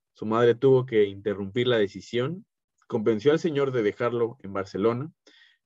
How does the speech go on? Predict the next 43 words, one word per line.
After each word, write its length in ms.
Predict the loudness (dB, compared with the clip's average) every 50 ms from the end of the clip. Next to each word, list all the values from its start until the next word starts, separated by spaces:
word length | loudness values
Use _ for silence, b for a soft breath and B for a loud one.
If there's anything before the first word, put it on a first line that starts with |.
| _
que 120 | _ -6 -6
no 100 | -4 -2
fuera 160 | 0 2 2
egoísta 560 | 2 2 2 0 0 -2 _ -4 -4 -4 -8 _
y 100 | -20 -16
que 120 | -10 -8 -8
le 100 | -6 -4
permitiera 460 | -6 -6 -6 -6 -2 0 0 0 0
cumplir 260 | -2 -6 -8 -8 -8
sus 160 | -8 -14 -20
sueños. 500 | -18 -18 -18 -18 -20 _ _ _ _ _ _ _ _ _ _ _ _ _ _ b b b b b b _ -6
El 60 | 0
papel 160 | 2 4 4
de 60 | 4
su 120 | 4 4 2
madre 280 | 4 4 4 2 2
también 280 | 0 2 2 2 2 0
fue 360 | 2 4 4 6 6 4 2
sumamente 480 | 2 0 -2 -2 0 0 -2 -2 -2 -6
importante. 580 | -4 -4 -6 -6 -4 -4 -4 -4 -4 -8 -14 -16
Siempre 320 | _ -8 -6 -4 -2 -4
puso 320 | -4 -4 -6 -6 -2 -2 0
los 220 | 0 0 -2 -2
sueños 400 | -4 -4 -4 -2 -4 -6 -6 -6
de 80 | -6 -8
su 220 | -4 -4 -4 -4
hijo 340 | -4 -4 -6 -6 -6 -6 -8 _ _ _ _ _ _ _ _ _ _
por 140 | -2 -2 -2
encima 300 | 0 0 0 0 2 0
de 80 | 0
todo. 360 | 0 2 2 2 2 0 -2 -10 _ _ _ _ _ _ _ _ _
Ella 180 | 0 2 2 2
estaba 300 | 2 2 2 4 4 4
dispuesta 480 | 2 0 -4 0 2 2 2 2 -2 -4
a 20 |
sacrificar 720 | -4 -6 -6 -6 -12 -12 -12 -10 -4 -2 -2 -2 -2 -2 2
todo 400 | 4 4 4 4 2 0 -2 -12 _ _ _ _ _ _ _ _ _ _ _ _ _ _
para 180 | -2 -2 0
que 80 | 0 -2
Iniesta 380 | -2 0 0 -2 -2 -2 -4 -4
cumpliera 340 | -4 -8 0 2 2 2
sus 180 | 2 -4 -14 -14
sueños. 380 | -14 -14 -14 -14 _ _ _